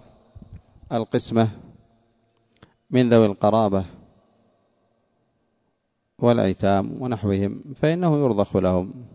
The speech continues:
على سبيل الاستحباب، يرضخ لهم على سبيل الاستحباب، كما هو مذهب الأكثرين،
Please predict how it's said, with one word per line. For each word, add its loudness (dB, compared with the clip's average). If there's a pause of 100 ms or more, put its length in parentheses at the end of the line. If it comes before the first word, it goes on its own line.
(880)
على 4
سبيل 2
الاستحباب، -2 (1700)
يرضخ 2
لهم 2
على -2
سبيل 0
الاستحباب، 0
كما -2
هو 0
مذهب 0
الأكثرين، -2